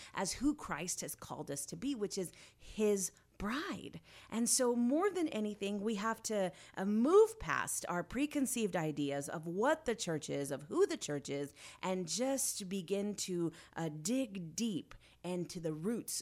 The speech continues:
of who the church really is.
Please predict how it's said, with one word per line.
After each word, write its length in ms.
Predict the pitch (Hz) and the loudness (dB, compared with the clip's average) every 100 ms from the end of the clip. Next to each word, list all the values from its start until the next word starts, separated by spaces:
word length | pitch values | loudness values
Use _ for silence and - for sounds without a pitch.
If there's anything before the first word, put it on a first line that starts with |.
| - | -6
of 140 | 156 147 - | -8 -10 -8
who 340 | 220 240 220 214 - - | -4 -2 -2 -6 -16 -8
the 140 | 160 | -4
church 560 | 160 - 170 165 - - _ | -4 -4 -4 -4 -6 -10 _
really 500 | 160 180 175 165 156 - | -8 -4 -2 -2 -6 -6
is. 440 | 156 143 - - | -8 -8 -10 -12